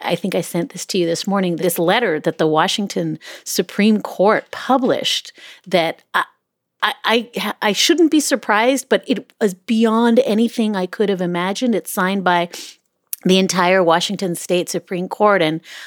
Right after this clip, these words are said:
again, we'll post it in the show notes. But this recognition as judges, the role we've played in <laughs> devaluing Black lives, talking about what the court has done with its precedent, talking about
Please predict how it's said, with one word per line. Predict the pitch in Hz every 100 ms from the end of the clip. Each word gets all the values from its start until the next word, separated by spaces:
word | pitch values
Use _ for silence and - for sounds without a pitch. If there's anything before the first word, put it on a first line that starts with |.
| -
again, | 190 190 185 175
we'll | 165
post | - 190 180 185
it | 170
in | 165
the | 165
show | - 226 220
notes. | 175 147 -
But | - 165 - - - -
this | 214 -
recognition | 202 240 277 208 185 220 247 208
as | 175 165
judges, | - 190 196 185 160 -
the | - 165 180 - 170
role | 185 233 226
we've | 185 170 -
played | 214 220 214
in | 185
<laughs> |
devaluing | 180 175 208 220 208 190 180
Black | 185 175 180
lives, | 175 160 165 165 160 - - - -
talking | - 185 196 180
about | 175 175 160 156 - - - -
what | 175 185 196 -
the | 196
court | - 185 190 -
has | - 170
done | 156 175 180
with | 170 170
its | 170 -
precedent, | - 175 - 165 156 -
talking | 185 175 175 170
about | 160 156 156 156